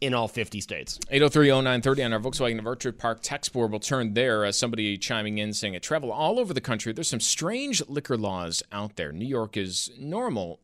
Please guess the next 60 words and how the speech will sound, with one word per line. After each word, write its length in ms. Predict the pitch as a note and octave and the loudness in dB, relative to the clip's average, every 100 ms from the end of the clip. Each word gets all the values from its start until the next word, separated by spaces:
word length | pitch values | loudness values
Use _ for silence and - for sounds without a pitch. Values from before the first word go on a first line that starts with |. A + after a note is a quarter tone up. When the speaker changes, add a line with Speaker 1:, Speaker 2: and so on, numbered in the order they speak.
| - | -8
Speaker 2:
in 180 | G2+ G2+ | -6 -2
that 220 | D#3 - | -4 -4
respect." 720 | E2 E2+ - - D#2+ D#3+ - - - | -8 -4 -4 -4 -10 -8 -8 -8 -4
And 360 | C3 B2+ B2 - | 0 0 -4 -12
it, 320 | D#3+ F#3+ D#3+ | -14 -12 -4
this 220 | G#3 A#3 | 0 2
is 240 | C4+ F#3 F#3 | 2 2 0
one 240 | F3+ F3+ | 2 2
of 80 | D#3 | 4
the 160 | D3+ | 2
rare 380 | C3+ B2 D#3+ F3+ | 2 2 2 2
occasions 600 | D3+ - E3+ D#3+ C3 A#2 | -2 -2 -2 0 -2 -4
where 360 | A#2 A#2+ A2+ G#2 - - - - | 0 4 4 0 -8 -20 -20 -4
I, 180 | E3 F3+ - | -4 -4 -4
you 140 | D#3 | 0
know, 140 | D3+ | 0
I, 120 | C#3+ D3 - | 0 -4 -6
it's 260 | D3 - | -2 0
not 280 | D#3+ F3+ E3+ _ _ _ - | 2 0 0 _ _ _ -4
taking 400 | F#3 F3+ E3 C3+ | 0 0 0 -2
a 60 | |
shot 460 | A#2 - D#3+ D#3 - | 2 2 2 0 -4
at 160 | C3 | -10
New 140 | - C#3 | -2 0
York 540 | A#2+ C3 D3+ A#2+ - _ _ _ - | 2 4 4 2 -2 _ _ _ -2
for 160 | C#3 | 2
being 340 | A#2+ D3+ C#3+ B2+ | 4 6 4 4
behind 400 | A#2+ B2+ C#3 B2 | 2 2 0 0
the 60 | |
times 460 | G#2+ - E3 C#3 A2+ | 0 0 0 0 0
on 120 | G2 | 0
something, 440 | F#2 G#2+ F2+ D#2+ D#2+ | 0 0 -2 -6 -2
right? 240 | A2 A#2+ | -2 -2
I 60 | A#2 | -2
mean, 120 | A#2 | -4
how 160 | A2 D3 | -2 -2
many 280 | D3+ C3 | 0 -2
different 400 | G2+ C#3+ D3 C3+ | -4 -4 -2 0
issues 340 | D3 - A2 G#2 | 0 2 2 2
have 140 | A2 | 0
you 80 | G#2 | 0
done 220 | G2+ A#2+ | 0 0
that? 120 | A2+ | 0
You 80 | G2+ | -2
look 160 | A2 G#2 | -4 -4
at 100 | F2 | -6
ride 300 | F#2+ A#2 B2 | -4 -4 -4
sharing 500 | - G2+ D#2+ D2+ D#2 | -4 -4 -4 -8 -10
or, 220 | E2 E2 | -8 -10
you 140 | - | -8
know, 120 | F#2+ F2 | -8 -8
the 220 | F#2+ - | -8 -6
Uber 300 | B2 A2+ G#2+ | -4 0 -2
Lyft 420 | A2+ A#2+ - - F#2+ | 0 -2 -2 -8 -6
or 80 | |
some 180 | - C#3 | -2 -2
of 60 | A#2 | -2
these 180 | A2 B2 | -2 -2
other 220 | C3+ A#2 | -2 -4
debates 480 | F#2+ A#2 B2 - | -4 -4 -2 -4